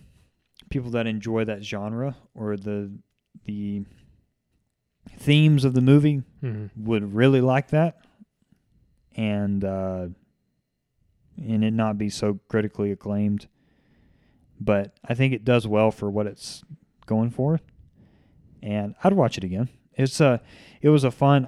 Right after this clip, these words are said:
Speaker 1: I, I watched it. Um, I didn't finish it last night, so I had to watch the rest of it on my lunch break today. But, um, I just like Nicolas Cage, and this was the first time I've seen him on screen in a while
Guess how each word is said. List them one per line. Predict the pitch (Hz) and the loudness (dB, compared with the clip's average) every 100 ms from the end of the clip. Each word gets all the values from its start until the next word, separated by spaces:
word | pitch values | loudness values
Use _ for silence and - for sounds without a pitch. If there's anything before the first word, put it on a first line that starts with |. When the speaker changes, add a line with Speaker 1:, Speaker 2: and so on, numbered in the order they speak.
| - | -4
Speaker 1:
I, | 127 - | -10 -2
I | 123 | -2
watched | 117 139 139 - | 0 0 0 -4
it. | 120 110 - | -4 -4 -8
Um, | 113 110 107 101 101 113 _ _ | -12 -10 -12 -14 -20 -20 _ _
I | 127 | -8
didn't | 139 117 | -8 -6
finish | 131 127 - | -2 -2 -2
it | 107 | -10
last | 104 - | -12 -8
night, | 110 107 | -8 -6
so | 107 | -4
I | |
had | 113 107 | -4 -4
to | |
watch | 98 104 104 - - _ _ _ | -4 -4 -4 -8 -16 _ _ _
the | - | -8
rest | 107 104 - | -6 -6 -6
of | 107 | -6
it | 101 | -4
on | 98 | -6
my | 98 | -6
lunch | 98 104 - | -6 -6 -8
break | 95 | -16
today. | - 98 95 | -14 -12 -10
But, | 92 101 _ _ _ _ _ _ _ _ _ _ _ | -12 -16 _ _ _ _ _ _ _ _ _ _ _
um, | 104 98 98 110 113 _ _ _ _ _ _ _ _ _ _ _ _ _ _ _ _ | -10 -10 -10 -14 -20 _ _ _ _ _ _ _ _ _ _ _ _ _ _ _ _
I | - | -8
just | 147 170 | -2 0
like | 127 110 | 0 -2
Nicolas | 107 98 104 - | -4 -6 -8 -4
Cage, | 113 110 104 | -2 -2 -2
and | 107 | -2
this | 117 - | -2 0
was | 117 104 | -2 -2
the | 113 | -4
first | 120 120 | -2 -2
time | 127 110 | -2 -2
I've | 107 | -4
seen | - 120 | -4 -4
him | 110 | -2
on | 101 98 | -4 -8
screen | - 113 113 107 101 - _ | -8 -4 -2 -4 -6 -12 _
in | 110 | -8
a | 101 | -6
while | 98 101 101 | -6 -6 -8